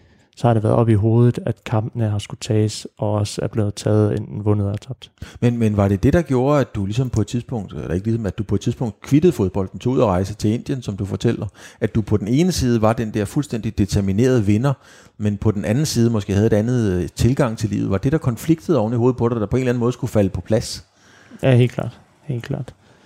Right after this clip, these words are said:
Speaker 1: Øh, og så, s-, s-, altså en, en atten-årig knægt, altså, hvor, hvor, når jeg kigger tilbage, hvor meget ved jeg, hvor meget har været held siden? Utrolig meget, tror jeg.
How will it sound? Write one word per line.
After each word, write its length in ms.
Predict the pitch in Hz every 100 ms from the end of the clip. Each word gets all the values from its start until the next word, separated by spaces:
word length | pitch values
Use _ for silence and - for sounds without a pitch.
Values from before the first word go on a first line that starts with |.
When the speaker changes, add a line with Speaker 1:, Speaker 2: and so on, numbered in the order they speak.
| _ _ _ _ -
Speaker 1:
Øh, 640 | 131 117 - - 52 - - -
og 100 | 123
så, 300 | - 120 117 - _ - - _ _ _ _ _ -
s-, 220 | - - - - - - - -
s-, 880 | - - - - - - - -
altså 220 | 190 - -
en, 180 | 117 113 -
en 240 | 226 127 117
atten-årig 680 | 127 123 123 110 107 104 104 _ _ _ - _ _ _ -
knægt, 420 | 123 113 - -
altså, 220 | 117 107
hvor, 140 | 110 120
hvor, 360 | - 117 143 -
når 180 | - 104
jeg 100 | 104
kigger 220 | - 104
tilbage, 340 | 98 - 101 101
hvor 140 | 107
meget 320 | 104 98 95
ved 120 | 101
jeg, 160 | 95 110 113
hvor 160 | 117 101
meget 320 | 98 101 98
har 80 | 101
været 220 | 95 92
held 240 | 101 104
siden? 380 | - - 92 98 110 _ - -
Utrolig 420 | 127 - 123 92
meget, 260 | 87 90 95
tror 220 | - 92
jeg. 160 | 90